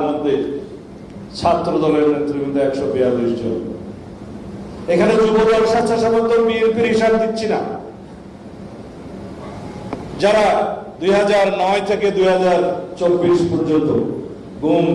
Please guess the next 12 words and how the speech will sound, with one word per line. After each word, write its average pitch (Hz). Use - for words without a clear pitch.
খুনের 156
শিকার 147
হয়েছে, 135
যাদের 156
কারো 143
লাশ 135
পাওয়া 135
গিয়েছে, 120
কারো 117
পাওয়া 110
যায়নি, 123
সেই 135